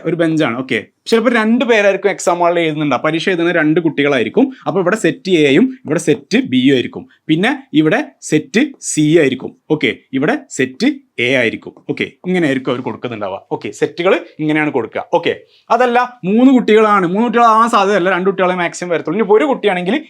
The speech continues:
എ, ബി, സി അങ്ങനെ. അത് അവിടുത്തെ അറേഞ്ച്മെന്റ്സ് അനുസരിച്ചിട്ടാണ് ഇങ്ങനെയാണ് നമുക്ക് വരിക, എക്സാം ഹോളിൽ വരിക. അപ്പൊ അതുകൊണ്ട് നിങ്ങൾ ശ്രദ്ധിക്കേണ്ട കാര്യം എന്താ വെച്ചാൽ സെറ്റുകൾ ഉണ്ട് എന്നുള്ള കാര്യം പ്രത്യേകിച്ച് മനസ്സിലാക്കുക. നമ്മൾ പരീക്ഷയ്ക്ക് പോകുമ്പോ നമുക്ക് നമ്മളെ ക്വസ്റ്റ്യൻ പേപ്പർ ഒക്കെ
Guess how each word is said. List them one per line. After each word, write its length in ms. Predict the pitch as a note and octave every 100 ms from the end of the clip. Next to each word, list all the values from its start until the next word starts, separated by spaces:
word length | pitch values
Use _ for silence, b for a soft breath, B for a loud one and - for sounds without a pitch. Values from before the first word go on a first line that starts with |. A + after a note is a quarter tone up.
| - D#3
എ, 20 | B3+ - _ A#2+ A2+
ബി, 120 | E3 B3+ - _ -
സി 100 | B2+ A#2
അങ്ങനെ. 200 | C3 A2 -
അത് 80 | F#3
അവിടുത്തെ 220 | F#3 F3 A3 - D3
അറേഞ്ച്മെന്റ്സ് 500 | D3 D#3+ E3 E3+ F3
അനുസരിച്ചിട്ടാണ് 440 | D#3+ D#3 D3+ D3 F3
ഇങ്ങനെയാണ് 260 | G3+ F3 E3
നമുക്ക് 160 | D3 C#3+
വരിക, 140 | A2 -
എക്സാം 220 | - C#3+ B2+
ഹോളിൽ 120 | A#2+ G#2+
വരിക. 120 | F#2+ B B
അപ്പൊ 100 | A#3 D4
അതുകൊണ്ട് 260 | C#4 C#4+ D4
നിങ്ങൾ 160 | C#4 C#4
ശ്രദ്ധിക്കേണ്ട 360 | C4+ A#3 A3+ B3+
കാര്യം 160 | B3 A3+
എന്താ 80 | A3
വെച്ചാൽ 200 | G#3+ A3+ A3+ B -
സെറ്റുകൾ 500 | C4+ C4+ - E4 E4 D4+
ഉണ്ട് 160 | B3+ C4
എന്നുള്ള 200 | A#3+ A#3 A3+
കാര്യം 220 | G#3 A3 G#3+
പ്രത്യേകിച്ച് 440 | - G#3+ A3+ A#3
മനസ്സിലാക്കുക. 420 | F#3+ D#3+ F#3 E3 E3+
നമ്മൾ 140 | C4+ D#4
പരീക്ഷയ്ക്ക് 380 | B3+ A#3 A#3+ A#3 A3
പോകുമ്പോ 320 | G#3 G#3 F3+ - B F#3
നമുക്ക് 220 | A#3+ C#4+
നമ്മളെ 160 | B3 B3
ക്വസ്റ്റ്യൻ 220 | A3+ A3 G#3
പേപ്പർ 160 | G3
ഒക്കെ 120 | G3+